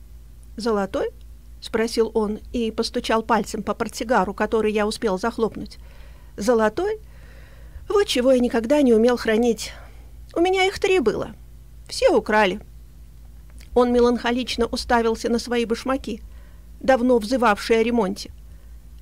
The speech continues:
Это был неказистый человечек с длинным тонким носом и голубыми глазами. Лицо у него было жёлтое, в морщинах. Определить его возраст я бы не взялся. То ли тридцать пять лет,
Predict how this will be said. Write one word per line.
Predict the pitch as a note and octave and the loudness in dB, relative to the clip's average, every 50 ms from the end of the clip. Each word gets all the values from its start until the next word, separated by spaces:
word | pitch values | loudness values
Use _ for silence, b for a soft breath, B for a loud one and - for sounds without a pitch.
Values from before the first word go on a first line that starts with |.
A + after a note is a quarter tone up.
| - - | -6 -4
Это | G#4 G#4 - D#4 | -2 2 2 2
был | A#3 D4+ D#4+ D#4+ | 2 4 4 4
неказистый | D4 C4 - B3 A3+ G#3+ D4 E4+ - - - A3+ | 4 4 4 2 0 0 0 -2 -4 -2 -4 -4
человечек | - - G#3+ G#3 G3+ G3 A3 A#3+ - - - A3 - - - - - | -2 0 2 2 2 2 0 -2 -2 -4 -6 -10 -10 -12 -16 -12 -8
с | - G#3+ G#3+ | -8 -8 -6
длинным | G3+ G#3+ C4 E4+ F#4 F4 C#4+ A3 G#3+ | -4 -2 -2 0 2 4 4 4 4
тонким | G#3 - D4+ C#4+ B3+ - - G3+ G3 | 2 2 2 0 0 2 2 2 2
носом | G#3 A3+ A#3+ B3+ - - A#3+ A#3+ B3 - - - - - - - - - - | 4 4 2 2 0 -2 -6 -6 -8 -12 -16 -20 -20 -18 -18 -18 -18 -12 -8
и | - - | -4 0
голубыми | - B3+ A3+ A#3 G3 C4 C#4+ C#4 | 2 2 2 2 2 2 2 2
глазами. | A#3 - F#3+ F#3 F3+ - G3 F#3+ G#3+ G#3+ A3 - - b b b b b b b b b b b b | 2 0 0 -2 -2 -2 -4 -6 -6 -8 -10 -14 -18 b b b b b b b b b b b b
Лицо | b A#3+ B3+ - - C4+ B3+ | b -2 -2 0 2 2 4
у | B3 | 4
него | A#3 A#3 G#3 A#3 A3+ | 4 2 2 2 2
было | G#3+ A3 G3+ F#3+ G3 | 2 0 0 0 -2
жёлтое, | F#3+ A#3+ C#4+ E4 F4 D#4+ - - F3+ F3 - - - - - | -2 -2 -2 0 -2 -2 -4 -6 -6 -6 -8 -10 -14 -18 -10
в | - A#3 | -4 0
морщинах. | A#3+ A#3+ B3+ - - - - G3+ F#3+ - - - - b b b b b b b b b b b - - | 2 2 2 0 -2 -4 -4 -4 -6 -6 -10 -14 -16 b b b b b b b b b b b -8 -4
Определить | - A#3+ - - D4+ B3+ D#4 D#4 F#4 F#4+ F#4 - - | -4 -2 0 0 0 0 2 0 0 0 -2 0 0
его | D#4 C#4+ D#4+ | 0 2 2
возраст | D4+ D4 F4+ F#4+ F#4+ - E4+ E4 E4 - - | 2 2 0 0 0 -2 -4 -6 -6 -6 -4
я | E4 D4 E4 E4+ D#4+ | -2 2 2 2 2
бы | E4 D#4 | 2 2
не | D#4 D#4+ | 0 0
взялся. | D#4 - F4 E4 C#4+ A3+ - - - - - b b b b b b b b b - | 0 0 2 2 2 2 0 -4 -10 -12 -14 b b b b b b b b b -2
То | - G4+ G#4 | 2 2 4
ли | F4+ A3 | 4 2
тридцать | G#3+ - A3+ A#3 A3 - - G3 E3+ - | 2 2 0 0 0 -2 -4 -6 -6 -2
пять | - B3 C#4+ E4+ F4 - | 2 2 4 4 2 0
лет, | D4 C#4+ D4+ D4+ - - | -2 -2 -2 -4 -6 -8